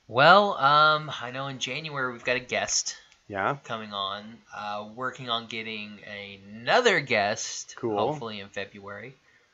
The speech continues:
Speaker 1: Um, mainly, I want
Speaker 2: Is it,
Speaker 1: two thousand seventeen.
Speaker 2: is it John Lasseter? Oh,
Speaker 1: It's
Speaker 2: no,
Speaker 1: not
Speaker 2: it's,
Speaker 1: John.
Speaker 2: it's Alex Hirsch. You already
Speaker 1: It's
Speaker 2: mentioned it.
Speaker 1: No, Ale-, Alex Hirsch is in March.
Speaker 2: Okay,
Speaker 1: Um,
Speaker 2: cool.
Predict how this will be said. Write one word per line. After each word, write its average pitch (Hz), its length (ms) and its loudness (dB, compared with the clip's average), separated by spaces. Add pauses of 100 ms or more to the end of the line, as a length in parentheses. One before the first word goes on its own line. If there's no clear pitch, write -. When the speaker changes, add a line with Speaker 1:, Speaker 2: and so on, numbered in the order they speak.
(160)
Speaker 1:
Um, 123 540 0
mainly, 294 280 2
I 170 120 8
want 254 220 2
Speaker 2:
Is - 60 -10
it, - 60 -8
Speaker 1:
two 214 60 -8
thousand 185 340 0
seventeen. 123 460 4
Speaker 2:
is 127 160 4
it 131 140 4
John 120 260 2
Lasseter? 143 640 0
Oh, 170 80 10
Speaker 1:
It's 202 80 10
Speaker 2:
no, 208 160 12
Speaker 1:
not 123 140 6
Speaker 2:
it's, - 100 -8
Speaker 1:
John. 160 80 4
Speaker 2:
it's 147 220 -2
Alex 156 320 4
Hirsch. 147 280 -2
You 117 60 -2
already 123 160 4
Speaker 1:
It's - 60 -2
Speaker 2:
mentioned 110 300 -2
it. 107 220 -8
Speaker 1:
No, 139 140 0
Ale-, 139 380 2
Alex 127 340 -2
Hirsch 113 180 -8
is 107 100 -16
in 104 100 -16
March. 95 160 -20 (200)
Speaker 2:
Okay, 131 440 8
Speaker 1:
Um, 123 360 6
Speaker 2:
cool. 104 260 2